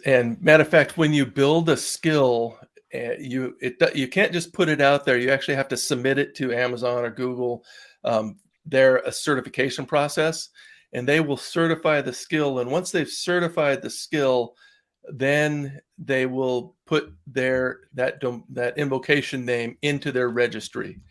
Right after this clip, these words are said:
Um, but you gotta have a s-, uh, you can't just,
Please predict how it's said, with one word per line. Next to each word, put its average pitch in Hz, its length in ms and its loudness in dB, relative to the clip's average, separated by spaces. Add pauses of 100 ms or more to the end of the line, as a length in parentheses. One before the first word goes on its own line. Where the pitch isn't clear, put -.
(320)
Um, 107 200 -6
but 120 160 -6
you 123 80 -6
gotta 131 300 2 (240)
have 123 160 -2
a 117 60 -2
s-, - 280 -10
uh, 107 520 -8
you 123 100 -10
can't 165 220 0
just, - 240 -8